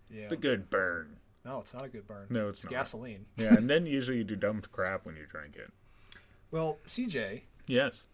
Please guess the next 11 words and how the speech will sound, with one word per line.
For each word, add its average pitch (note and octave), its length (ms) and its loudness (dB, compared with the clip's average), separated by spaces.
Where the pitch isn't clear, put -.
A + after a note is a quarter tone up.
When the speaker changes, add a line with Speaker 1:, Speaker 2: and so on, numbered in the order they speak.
Speaker 1:
Would D3+ 200 -8
you G#3 80 -4
like C4+ 180 -6
to F3 100 -10
introduce G3+ 560 -4
this D3+ 220 -6
next D#3 260 -2
segment? C#3 440 -8
Speaker 2:
Oh, E3 600 12
I A2+ 140 4
would. G#2+ 440 4